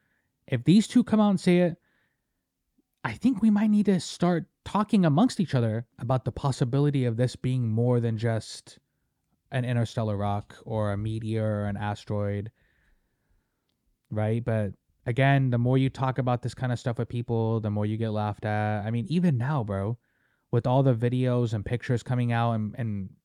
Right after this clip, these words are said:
the, the talk starting to be more than just amongst, like, small circles, you're starting to get people who are like, "Nah, bro, this is all cap. This is all fake." Even close friends of mine believe that, bro.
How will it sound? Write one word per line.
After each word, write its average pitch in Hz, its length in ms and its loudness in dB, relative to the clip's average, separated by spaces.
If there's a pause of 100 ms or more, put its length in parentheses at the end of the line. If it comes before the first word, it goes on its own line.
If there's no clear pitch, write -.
(140)
the, 113 140 -2 (500)
the 110 140 -6
talk - 380 -4
starting 117 400 -4
to 117 60 -4
be 110 180 -6
more 110 240 -2
than 113 180 -2
just 110 280 -6
amongst, 104 400 -4
like, 104 140 -8
small 104 280 -4
circles, 127 500 -4 (560)
you're 135 160 6
starting 160 400 2
to 156 80 2
get 135 160 0
people 135 420 0
who 131 140 2
are 127 120 2
like, 117 380 -2 (560)
"Nah, 135 300 2
bro, 131 340 4
this 127 220 -2
is 127 120 -2
all 120 260 -4
cap. 127 520 -4
This 123 180 -4
is 120 100 -2
all 107 140 0
fake." 127 640 -4 (760)
Even 165 240 4
close 170 340 0
friends 160 280 0
of 120 80 2
mine 151 240 2
believe 110 240 0
that, 90 140 -6
bro. 110 300 -4